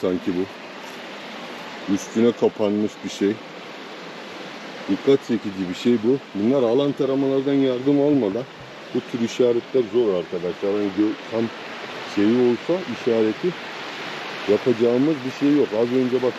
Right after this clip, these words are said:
gördüğünüz gibi baykuşun yerini bulduk. Ama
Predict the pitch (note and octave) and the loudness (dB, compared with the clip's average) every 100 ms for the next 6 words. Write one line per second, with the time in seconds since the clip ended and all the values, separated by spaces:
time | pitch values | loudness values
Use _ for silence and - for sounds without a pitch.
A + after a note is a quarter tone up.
0 | - B2 A#2+ C3+ C#3 G2 G#2+ A#2+ B2+ A#2 | 2 2 2 2 2 0 0 2 2 2
1 | A#2 B2+ B2 C3 A#2 A2+ C#3+ B2+ A2 G2+ | -4 0 2 2 2 2 4 4 4 -4
2 | - - - - - - - - - - | -8 -14 -14 -12 -12 -10 -10 -10 -10 -10
3 | - - - - G2 C3+ | -10 -10 -8 -2 0 2